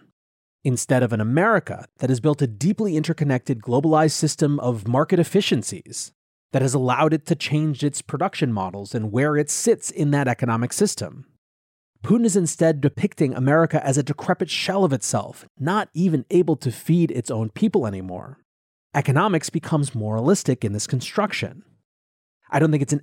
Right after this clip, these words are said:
accident he chose to focus on food. Not being able to produce food, which, by the way, is an artificial construction just for this argument, but again, that's neither here nor there. Not being able to produce food isn't just an economic decision, it's a moral failure.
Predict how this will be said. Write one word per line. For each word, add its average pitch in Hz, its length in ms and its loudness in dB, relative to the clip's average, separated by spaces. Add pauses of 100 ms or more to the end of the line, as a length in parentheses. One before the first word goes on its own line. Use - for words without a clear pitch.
accident 160 520 -2
he 175 100 0
chose 117 320 2
to 131 100 -2
focus 110 420 -4
on 101 180 -6
food. - 560 0 (760)
Not 165 240 0
being 180 180 4
able 170 200 4
to 143 100 -2
produce 127 320 0
food, 110 440 2
which, 131 280 -4
by 107 140 0
the 98 80 -4
way, 101 240 -2
is 98 120 -4
an 95 80 -4
artificial 92 440 -6
construction 104 640 -4
just 101 160 -4
for - 140 -8
this 90 160 -8
argument, 92 460 -8 (340)
but 127 160 2
again, 110 240 4
that's 131 180 -2
neither 123 160 2
here 107 180 -4
nor 101 160 -6
there. 98 360 -8 (580)
Not 170 180 -2
being 220 140 4
able 208 180 2
to 180 60 0
produce 151 320 0
food 175 380 4
isn't 185 240 0
just 175 240 -2
an 151 80 2
economic 127 440 0
decision, 120 600 0
it's 190 160 -4
a - 20 6
moral 160 640 0
failure. 160 640 0